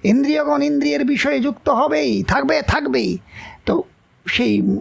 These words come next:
ইন্দ্রিয়গণকে ইন্দ্রিয়ের বিষয় থেকে মুক্ত করার উপায় হচ্ছে বিষয়টা বদলে নাও। কামিনী কাঞ্চন ইত্যাদি বিষয় থেকে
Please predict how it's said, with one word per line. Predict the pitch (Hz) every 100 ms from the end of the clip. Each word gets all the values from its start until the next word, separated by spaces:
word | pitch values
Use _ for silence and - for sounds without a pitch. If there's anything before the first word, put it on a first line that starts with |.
| -
ইন্দ্রিয়গণকে | 247 285 302 311 311 285 311 294 302
ইন্দ্রিয়ের | 294 294 277
বিষয় | 254 220 302
থেকে | 269 285
মুক্ত | 269 277 - 285
করার | 277 269 262
উপায় | 233 277 277
হচ্ছে | 277 - 339 359 330 - -
বিষয়টা | 170 139 285 - 285 440 415 359
বদলে | 294 208 202
নাও। | 170 143 - - _ - - - - - _ _ _ - - - - - - - - - - - -
কামিনী | 285 320 403 453 440
কাঞ্চন | 359 359 349 302 294 247
ইত্যাদি | 262 - 277 262 254
বিষয় | 226 - 240 233
থেকে | - 220 208